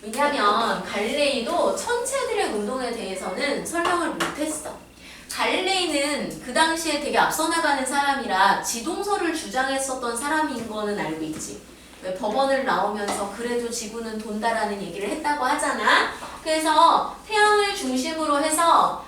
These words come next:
지구가 돌고 있다라고 <laughs> 주장했어.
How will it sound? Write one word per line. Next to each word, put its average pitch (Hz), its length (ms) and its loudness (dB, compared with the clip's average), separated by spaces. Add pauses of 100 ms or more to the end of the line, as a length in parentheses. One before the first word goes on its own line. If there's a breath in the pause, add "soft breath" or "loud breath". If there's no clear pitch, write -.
(140 loud breath)
지구가 349 640 2
돌고 254 300 -2
있다라고 - 1300 4
<laughs> - 20 -
주장했어. 254 800 0